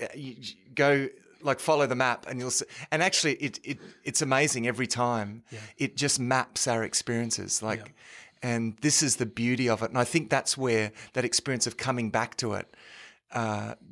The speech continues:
Speaker 1: because, uh, you are more and more, uh, related to that story and, and your relationship to the story grows as you grow.
Speaker 2: Yeah. Yeah,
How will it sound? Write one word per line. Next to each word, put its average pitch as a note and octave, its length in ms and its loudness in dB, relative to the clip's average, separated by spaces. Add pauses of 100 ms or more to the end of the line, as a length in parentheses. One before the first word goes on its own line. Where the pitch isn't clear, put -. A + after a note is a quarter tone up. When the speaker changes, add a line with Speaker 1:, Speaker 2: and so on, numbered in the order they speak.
Speaker 1:
because, B2+ 840 2 (120)
uh, A#2+ 200 0
you C3 220 0
are B2+ 80 4
more C3+ 380 2
and A#2+ 120 0
more, A2+ 520 0 (880)
uh, A2+ 300 -2 (560)
related A#2+ 600 2
to B2 80 -2
that A2 180 0
story A#2 400 2
and, A2 140 -4
and A#2+ 140 -2
your A#2 180 0
relationship B2 640 0
to C#3 200 0
the C#3 100 -4
story G#2+ 580 0
grows A#2 420 2
as G#2 160 -2
you A2 120 -2
grow. G2 240 -4 (160)
Speaker 2:
Yeah. B2+ 160 -16 (380)
Yeah, C#3 180 -4